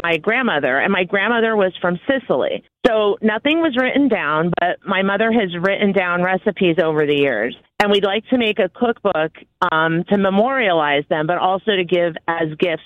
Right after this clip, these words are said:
for Christmas. And I was looking at a lot of these cookbook sites and apps, and I was just wondering, you know, what is the best one out there? 'Cause they really vary in price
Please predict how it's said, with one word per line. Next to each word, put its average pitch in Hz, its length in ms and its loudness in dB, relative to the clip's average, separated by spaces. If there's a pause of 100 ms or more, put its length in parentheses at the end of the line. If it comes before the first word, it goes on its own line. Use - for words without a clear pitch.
for 147 120 0
Christmas. - 540 -4 (260)
And 190 460 0
I 202 120 0
was 202 120 0
looking 277 500 -2
at 202 220 0
a 185 60 2
lot 185 240 0
of 190 80 -4
these 185 200 0 (100)
cookbook 185 680 -4 (240)
sites 214 340 0 (100)
and 165 300 0
apps, 196 380 -2 (240)
and 190 180 0
I 190 80 0
was 190 140 0
just 262 240 -4
wondering, 165 720 0 (320)
you 208 80 2
know, 180 80 2
what 196 240 0
is 302 160 -2
the 240 80 0
best 196 340 -4
one 175 200 0
out 156 300 -2
there? - 320 -4 (220)
'Cause 208 160 0
they 196 140 0
really 226 300 0
vary 190 560 0
in 175 180 0
price 175 420 0